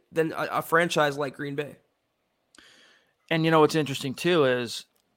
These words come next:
Speaker 2: the Dolphins, they lingered for a day or two before ultimately firing Brian Flores. The Houston Texans, David Culley hit the bricks. I don't know what changed for them, maybe because Flores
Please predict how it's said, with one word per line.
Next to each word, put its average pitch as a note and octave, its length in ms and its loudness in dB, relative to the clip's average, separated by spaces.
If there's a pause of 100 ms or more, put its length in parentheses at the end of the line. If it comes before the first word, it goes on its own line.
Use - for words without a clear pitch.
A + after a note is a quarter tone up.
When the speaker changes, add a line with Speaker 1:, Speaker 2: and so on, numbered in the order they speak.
(220)
Speaker 2:
the C#3 120 -6
Dolphins, D3 560 4
they C3+ 140 2
lingered C#3 520 0
for C#3 340 2
a A#2+ 60 -2
day B2 220 0
or B2+ 80 0
two C3+ 420 -4 (240)
before B2+ 300 -6
ultimately C#3 380 -2
firing C3 400 0
Brian B2+ 260 0
Flores. C3 480 -2
The - 100 -20
Houston C3 300 -6
Texans, C#3 640 -4 (360)
David C3 300 -6
Culley D3 460 2 (200)
hit C#3+ 200 -4
the C3+ 80 -8
bricks. D#3+ 640 2 (120)
I C#3 60 4
don't D3+ 100 2
know D3+ 140 4
what C#3 280 4
changed D#3 400 -4
for F#3+ 140 0
them, G3 300 4
maybe C#3 300 -4
because C3+ 720 -2
Flores C3+ 760 -4